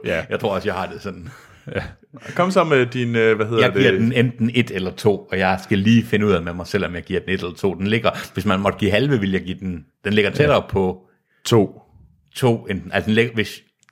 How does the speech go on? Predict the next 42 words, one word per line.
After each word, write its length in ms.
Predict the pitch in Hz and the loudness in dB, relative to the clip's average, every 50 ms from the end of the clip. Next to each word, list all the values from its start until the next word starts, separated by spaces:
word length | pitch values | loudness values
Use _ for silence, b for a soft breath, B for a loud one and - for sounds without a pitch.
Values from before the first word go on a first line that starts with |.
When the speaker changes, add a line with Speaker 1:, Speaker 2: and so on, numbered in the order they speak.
| _ _ _ _ _ _ _ | _ _ _ _ _ _ _
Speaker 2:
hvis 140 | - 101 90 | -8 -4 -4
jeg 80 | 117 107 | -2 0
gav 100 | 113 117 | -2 -2
den 120 | 95 104 | -4 -2
to, 260 | 95 - 175 160 117 | 0 0 2 2 0
så 80 | 95 117 | 0 0
ligger 180 | 120 117 117 101 | 0 0 0 -2
den 80 | 95 | -2
tættere 240 | - 120 117 113 98 | 0 2 2 2 2
på 80 | - - | 0 0
et 200 | 110 113 - - | 0 -2 -2 -2
end 100 | 95 92 | -6 -8
på 80 | - - | -10 -12
tre, 300 | - - - 104 87 - | -10 -4 -2 -2 -2 -2
giver 120 | - 85 85 | -4 -8 -8
det 80 | 90 | -6
mening? 340 | 92 95 92 92 92 82 78 _ _ _ - | -4 -4 -4 -4 -6 -8 -12 _ _ _ -10
Altså. 240 | - 90 - - 87 | -10 -10 -8 -6 -2
Speaker 1:
<laughs> 120 | 85 - - - - - - - - - - - - 185 160 - - 202 233 226 214 190 - - - - 151 123 - 123 - - - - - - 143 - - - - - 101 - 120 117 - - 151 147 - _ _ B B B B B | 0 0 0 0 -2 -4 -12 -6 -2 -2 0 2 2 2 2 2 2 2 2 4 4 2 2 0 0 0 0 0 -2 -6 -8 -8 -10 -12 -10 -10 -8 -8 -10 -10 -12 -12 -8 -6 -6 -6 -6 -10 -16 -18 -18 _ _ B B B B B
Et 80 | - 120 | -4 0
lille 220 | 127 143 147 151 | 2 2 2 2
total. 400 | - - 117 104 - - 98 80 82 - - - _ b b b b b b b | 2 2 2 2 2 2 0 0 0 -6 -12 -18 _ b b b b b b b
Speaker 2:
Jeg 120 | b 135 131 | b -2 2
giver 160 | 117 147 139 | 4 4 4
den 80 | 127 131 | 4 2
et 140 | 127 120 - | 0 0 0
lille 220 | 135 147 151 156 | 0 2 2 2
total, 440 | 151 - 147 147 143 - 117 107 107 | 0 2 2 2 2 4 0 0 2
og 100 | 101 95 | 0 -2
det 100 | 107 117 | -2 -2
gør 120 | - 113 107 | 0 0 2
jeg 120 | 110 113 | 2 0
på 80 | - 110 | -2 -4
grund 260 | - 113 120 113 110 | -2 -2 0 2 2
af, 60 | 104 | 2
at 80 | 101 98 | 2 2
jeg 60 | 107 | 0
egentlig 200 | 113 110 98 90 | 0 0 0 0
godt 120 | 104 104 | -2 -2
kunne 80 | - - | -2 0
Speaker 3:
Der 60 | 123 | 2
Speaker 2:
lide 100 | 107 104 | 4 6